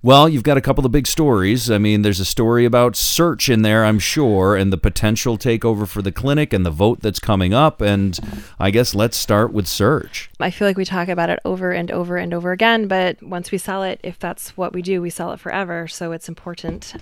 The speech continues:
Speaker 2: So what we did this issue is we did some commonly asked questions that I've been hearing around in the community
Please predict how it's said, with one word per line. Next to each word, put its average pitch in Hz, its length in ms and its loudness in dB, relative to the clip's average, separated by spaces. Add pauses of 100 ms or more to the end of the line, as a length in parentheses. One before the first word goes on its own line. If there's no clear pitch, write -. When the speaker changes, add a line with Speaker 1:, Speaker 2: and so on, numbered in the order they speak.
Speaker 2:
So - 160 -2
what 254 160 2
we 269 80 -2
did 240 180 -6
this 240 180 2
issue 226 420 0
is 196 420 0
we 214 400 -2
did 208 200 -2
some 185 360 -4 (420)
commonly 269 440 0
asked 233 180 -2
questions 220 420 0
that 202 80 -4
I've 185 140 -2
been 185 80 -4
hearing 190 260 -4
around 175 160 -2
in 175 120 -2
the 170 60 -4
community 185 680 -4